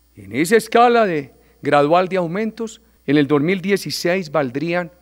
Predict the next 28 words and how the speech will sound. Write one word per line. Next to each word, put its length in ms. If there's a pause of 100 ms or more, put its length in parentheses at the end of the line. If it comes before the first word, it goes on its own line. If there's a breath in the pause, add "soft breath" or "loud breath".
(160)
treinta 420
y 80
un 180
billones 680
cien 340
mil 160
millones 720 (880)
¿Por 220
qué 480 (340)
el 140
dos 160
mil 180
dieciséis? 840 (440)
Porque 260
a 80
partir 480
de 140
ese 200
año, 360
dispone 480
la 100
reforma 480
que 100
se 140
tramite 380
en 80
el 100
Congreso, 640